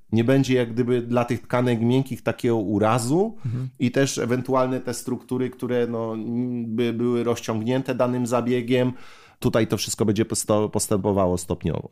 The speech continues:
Speaker 1: tak?
Speaker 2: Mhm.
Speaker 1: I to dziecko może normalnie uprawiać sport, nie ma jakichś tam żadnych jak gdyby większych ograniczeń. No, musi zagoić ranę po tym
Speaker 2: Mhm.
Speaker 1: zabiegu i ten czas, powiedzmy, potem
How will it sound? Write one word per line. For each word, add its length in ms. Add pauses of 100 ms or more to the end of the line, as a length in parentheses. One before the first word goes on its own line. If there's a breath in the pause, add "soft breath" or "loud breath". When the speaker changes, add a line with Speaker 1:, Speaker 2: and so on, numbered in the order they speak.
Speaker 1:
tak? 320 (180)
Speaker 2:
Mhm. 440 (440 loud breath)
Speaker 1:
I 100
to 120
dziecko 320
może 280
normalnie 540
uprawiać 460
sport, 600
nie 140
ma 100
jakichś 240
tam 180
żadnych 440
jak 140
gdyby 220
większych 380
ograniczeń. 560
No, 80
musi 200
zagoić 400
ranę 300
po 100
tym 140
Speaker 2:
Mhm. 180
Speaker 1:
zabiegu 260
i 120
ten 300
czas, 320
powiedzmy, 520
potem 380